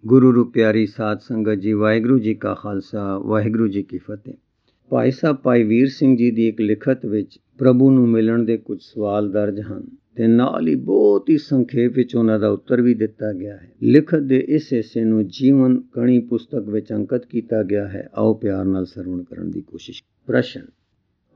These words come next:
ਅਸੀਂ ਕੁਚੱਜੇ ਹਾਂ, ਸਰੀਰ ਦੇ ਪਿਆਰ ਵਿੱਚ ਮਗਨ ਹਾਂ, ਮਨ ਕੁਸੁੱਤ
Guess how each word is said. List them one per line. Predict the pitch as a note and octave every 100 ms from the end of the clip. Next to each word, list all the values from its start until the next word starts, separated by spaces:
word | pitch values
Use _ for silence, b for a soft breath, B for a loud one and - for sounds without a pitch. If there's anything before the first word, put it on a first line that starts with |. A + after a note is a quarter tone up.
| F3
ਅਸੀਂ | E3 F#3
ਕੁਚੱਜੇ | D#3 C#3 - A#2+ G#2+ C3 B2
ਹਾਂ, | G2+ F#2 _ _ _ _ _ _ _
ਸਰੀਰ | - C3+ C3 D3 E3+ D3
ਦੇ | D3+
ਪਿਆਰ | A2+ B2+ A#2 B2
ਵਿੱਚ | A#2+ B2
ਮਗਨ | A2 G#2 G2 A#2+
ਹਾਂ, | A2+ G#2+ _ _ _ _ _ _ _ _ C3+
ਮਨ | B2 C3+ F3 F3+
ਕੁਸੁੱਤ | - C#3 - E3